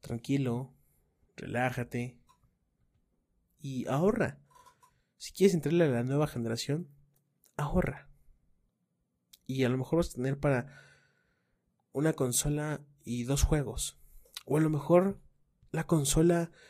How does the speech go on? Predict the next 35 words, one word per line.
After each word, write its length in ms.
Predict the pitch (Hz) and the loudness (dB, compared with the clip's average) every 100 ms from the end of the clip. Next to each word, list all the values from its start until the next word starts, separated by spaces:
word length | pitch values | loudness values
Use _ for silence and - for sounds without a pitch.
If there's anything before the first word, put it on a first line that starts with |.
| _ _ | _ _
te 80 | 135 | 0
va 40 | |
a 20 | 160 | 4
salir 180 | 170 165 | 6 6
más 180 | 165 | 4
barata 300 | 151 143 143 | 4 4 2
en 60 | 160 | -2
el 40 | |
momento 300 | 131 120 127 | 0 -2 -2
en 60 | 143 | -2
el 60 | 139 | 0
que 80 | |
ya 120 | 123 120 | -2 0
tengas 280 | 139 135 | 0 0
el 80 | 123 | 0
dinero 440 | 107 113 120 135 139 | -4 -4 -6 -8 -8
y, 120 | 139 | -12
te, 180 | - - | -8 -6
y 180 | 143 135 | -4 -2
ese 180 | 131 170 | -2 -2
dinero 300 | 139 127 139 | -2 0 2
lo 220 | 127 117 | 2 0
gastes 400 | 127 135 131 156 | -2 -4 -2 -4
también 240 | 135 127 147 | -2 -2 0
en 100 | 143 | 2
más 180 | 143 | 2
juegos 480 | 143 139 - - - | 4 2 2 -4 -4
o 140 | 90 110 | -4 0
en 100 | 131 | 0
otro 200 | 139 156 | 0 2
control, 460 | 117 - - 90 | 2 0 -6 -6
yo 160 | 135 151 | -2 0
qué 100 | 160 | 0
sé. 320 | - 110 - _ _ _ _ _ _ _ _ _ _ _ _ _ _ | 0 -4 -8 _ _ _ _ _ _ _ _ _ _ _ _ _ _
Ahorra. 480 | 156 180 - - | 0 2 2 -4